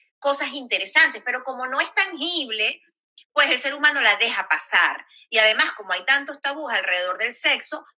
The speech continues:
más rápido la dejamos pasar. Pero, eh, en nuestra sexualidad podemos encontrar la cura a muchas cosas, o sea, hurgando en nuestros gustos, en lo que nos gusta, en lo que queremos.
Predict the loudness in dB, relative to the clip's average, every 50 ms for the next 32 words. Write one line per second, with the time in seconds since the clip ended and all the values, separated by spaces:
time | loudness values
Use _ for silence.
0 | -4 2 4 4 4 4 4 4 4 4 4 2 -2 -4 -2 -2 -2 -2 -4 -8
1 | -10 -14 -12 -10 -8 -8 -8 -8 -10 -12 -12 -12 -14 _ _ _ -20 -20 -20 -20
2 | -6 0 2 4 4 4 2 2 2 2 4 4 4 2 2 0 -2 -4 -6 -4
3 | -6 -8 -8 -8 -8 -8 -8 -10 -6 -2 -2 -2 0 2 4 4 4 4 2 -2
4 | -6 _ _ _ _ _ _ _ _ _ _ _ _ _ _ -20 _ _ 2 4
5 | 4 4 4 2 2 0 0 0 -2 -6 -4 0 2 4 4 4 4 2 0 -10
6 | -18 -20 -18 -10 -2 0 0 0 0 -2 -6 -4 -2 0 2 2 0 -2 -4 -8
7 | -10 -12 -10 -6 -4 -4 -4 -4 -8 -14 -14 -8 -4 -2 -2 -2 -2 -4 -6 -4
8 | 0 4 4 4 4 2 0 -2 -4 -4 -6 -10 -12 _ -18 -20 -20 -18 -14 -12
9 | -10 -10 -10 -10 -10 -10 -8 -4 -6 -6 -6 -6 -8 -8 -8 -6 -8 -6 -4 0
10 | 0 0 0 0 -2 0 2 2 4 4 6 6 4 4 2 -2 -6 -10